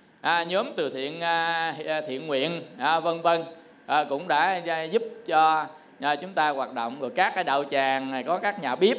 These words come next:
nấu cơm, nói chuyện chơi, à, đạo tràng, à, Diệu Âm á,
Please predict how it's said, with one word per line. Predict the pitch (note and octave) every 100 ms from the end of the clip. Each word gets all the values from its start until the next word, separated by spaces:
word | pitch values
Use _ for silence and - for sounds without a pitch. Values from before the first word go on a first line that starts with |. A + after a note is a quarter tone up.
| A#3
nấu | G3
cơm, | G#3+ F3 E3+ E3
nói | A3
chuyện | F#3 E3+
chơi, | G3 G#3+ A3+
à, | G#3+ G#3 - - - - - - -
đạo | C#3+ F3 F3
tràng, | E3 D#3+ D#3 D#3
à, | D#3 D#3 D#3 D#3 D3+
Diệu | D#3+
Âm | G3+ G3 G3+
á, | A#3 A#3+